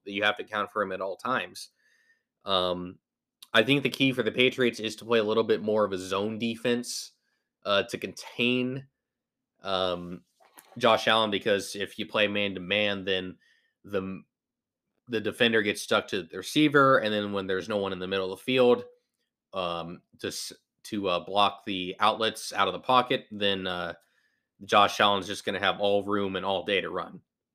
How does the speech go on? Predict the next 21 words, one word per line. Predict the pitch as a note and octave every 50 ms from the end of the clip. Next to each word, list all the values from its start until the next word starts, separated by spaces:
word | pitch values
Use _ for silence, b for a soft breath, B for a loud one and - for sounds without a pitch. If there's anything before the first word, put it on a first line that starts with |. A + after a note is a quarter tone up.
| _ _ _ _ _ _ _ _ - - -
So | - - - C3+
we'll | C#3 B2+
see | - - D3+
if | C#3 A#2+
the | A2+
Patriots | - C3 A#2 A2 A#2 A2 G#2 -
adjust. | G#2+ F#2 G2+ F#2+ F#2+ - - - -
I | - A2 G#2
think | - A#2+ A2+
they | A2+ G#2
will, | G2 F#2+ G2+ G2+ G2 G2 B B B B B B B -
considering | A#2 G#2 - - A#2 G#2 A2 G#2+ G2+ G2+
they | G2 F#2+ F#2
have | - G#2 G2 G2 E2+ - D#2+
the | G2 G2+ G2+ G#2
best | - - A2+ G#2+ G2 F#2 - - - - -
football | - - G#2 G2+ A2 G#2
coach | - - G#2 F#2 -
of | G#2 F#2+
all | F#2+ F2+ -
time, | - - G2 F#2+ F2+ F2+ F2